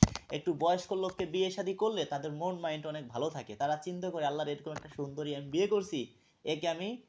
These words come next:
মানে সর্বোচ্চ কেয়ার করব। বউ চলে গেলে হয়তো এরকম বউ আর পাবো না।" আপনাকে সর্বোচ্চ, আপনার বয়স তিরিশ, এখন যদি আপনি তিরিশ পঁয়ত্রিশ বছর একজনকে বিয়ে করেন, কয়দিন পরে আপনার ছুঁড়ে মানে ফেলে দিবে। আর যদি একটু বয়স্ক লোককে বিয়ে করেন,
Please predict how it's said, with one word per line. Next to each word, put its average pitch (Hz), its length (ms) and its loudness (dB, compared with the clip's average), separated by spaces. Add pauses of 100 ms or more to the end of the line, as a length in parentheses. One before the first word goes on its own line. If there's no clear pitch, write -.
(200)
মানে 143 140 -4
সর্বোচ্চ 165 420 0
কেয়ার 170 300 2
করব। 117 420 -2
বউ 156 180 2
চলে 165 280 0
গেলে 151 180 0
হয়তো 139 240 -2
এরকম 151 240 -4
বউ 135 160 -4
আর 131 100 -4
পাবো 127 280 2
না।" 107 80 -8
আপনাকে 175 420 -6
সর্বোচ্চ, 160 440 -4 (380)
আপনার 208 280 2
বয়স 214 320 4
তিরিশ, 170 340 0
এখন 185 240 -4
যদি 190 140 0
আপনি 180 240 -2
তিরিশ 185 300 -4
পঁয়ত্রিশ 180 420 2
বছর 160 220 -2
একজনকে 160 340 -4
বিয়ে 156 240 2
করেন, 127 280 -4
কয়দিন 196 320 -4
পরে 190 140 0
আপনার 180 240 -2
ছুঁড়ে 165 240 -2 (160)
মানে 151 180 -6
ফেলে 151 220 2
দিবে। 107 220 -2 (600)
আর 156 140 -2
যদি 180 300 2
একটু 190 180 0
বয়স্ক 185 400 2
লোককে 196 380 0
বিয়ে 214 200 4
করেন, 185 360 0